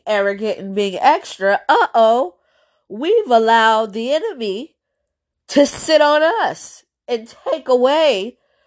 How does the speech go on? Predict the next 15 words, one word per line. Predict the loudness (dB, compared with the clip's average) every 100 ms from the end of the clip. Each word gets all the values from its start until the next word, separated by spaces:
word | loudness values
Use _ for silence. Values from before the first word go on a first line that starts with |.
| _
from | _ 0 0 0 0
what | 2 4 4 0 -14 -20 _ _ _ _ _ _ _ _ _ _ 0
God | 4 6 4 2 -2 -10 _ _ _
was | -8 -8 -8
trying | -6 0 0 0 -4 -10
to | -10 -10
show, | -6 -2 -2 -2 -6 -14 _ _ _ _ _ _ _ -8
which | -2 -2 0
is | 0 0
most | 2 2 2 2
of | 0 0
the | -6
time | -4 -2 -2 -2
his | -6 -6 -6
love. | -4 0 0 -2